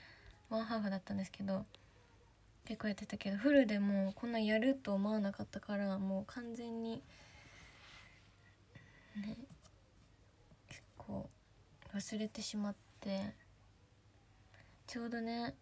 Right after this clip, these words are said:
あの、出張公演行ってたから、みんなと合わせられなかったんですけど、そう、だからちょっと不安が大きかっ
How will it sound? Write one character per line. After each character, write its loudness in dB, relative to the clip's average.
あ -2
の、 2
出 -4
張 0
公 8
演 2
行 0
っ -16
て -2
た -2
か -2
ら、 2
み 2
ん 0
な 4
と 2
合 2
わ 0
せ -6
ら -2
れ -2
な -2
か -6
っ -20
た -8
ん -4
で -4
す -18
け -8
ど、 -6
そ -12
う、 -8
だ -2
か 0
ら 2
ち -10
ょ -14
っ -12
と -4
不 2
安 4
が 2
大 -6
き -12
か -4
っ -6